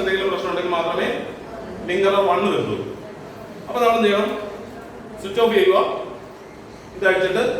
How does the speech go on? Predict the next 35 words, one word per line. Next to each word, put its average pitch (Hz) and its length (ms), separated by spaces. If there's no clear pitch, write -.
ആ - 20
കണക്ഷൻ 196 280
ഒന്ന് 196 140
ഊരിയിട്ട് 170 360
വീണ്ടും 175 180
ഒന്ന് 160 320
കണക്ട് 160 240
ചെയ്ത് 147 180
നോക്കുക. 110 220
കണക്ട് 190 240
ചെയ്തിട്ട് 190 320
വീണ്ടും - 240
സ്വിച്ച് 165 220
ഓൺ 175 140
ചെയ്യുക. 151 200
സ്വിച്ച് 202 200
ഓൺ 240 100
ചെയ്യുന്ന 233 280
സമയത്ത് 226 180
ചിലപ്പം 233 280
link 202 180
error 220 160
three 220 200
ആയിരിക്കും 185 260
പിന്നെ 156 200
വരുന്നത്. 104 260
Link 202 180
error 240 140
three 214 200
എന്ന് 269 160
പറഞ്ഞു 202 180
കഴിഞ്ഞാൽ 180 280
ഇത് 285 100
തമ്മിലുള്ള 220 420
കണക്ഷൻ, - 300